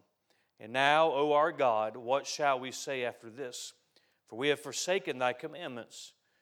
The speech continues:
which thou hast commanded by the servants of the prophets, saying, The land unto which ye go to possess it is an unclean land with the filthiness of the people of the lands,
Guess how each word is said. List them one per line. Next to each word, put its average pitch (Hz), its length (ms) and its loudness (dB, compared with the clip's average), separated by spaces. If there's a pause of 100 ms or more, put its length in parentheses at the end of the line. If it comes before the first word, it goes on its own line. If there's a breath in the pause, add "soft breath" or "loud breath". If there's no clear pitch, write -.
(160)
which - 140 -18
thou 135 180 6
hast 135 260 2
commanded 127 540 -4
by 120 140 4
the 113 100 -4
servants 123 460 -8
of 117 80 -16
the 107 80 -10
prophets, 127 460 -2
saying, 113 480 -6 (500 soft breath)
The 113 100 -8
land 160 340 2
unto 127 140 -4
which 147 340 -4
ye 131 80 -10
go 139 220 -2
to 143 80 -6
possess 123 560 -10
it 107 140 -12 (640)
is 110 140 -12
an 117 60 -8
unclean 143 500 -4
land 127 420 -6
with 117 160 -10
the 120 80 -8
filthiness 139 680 -6
of 113 80 -14
the 110 80 -8
people 147 360 -10
of 104 80 -14
the 110 80 -6
lands, 107 500 -12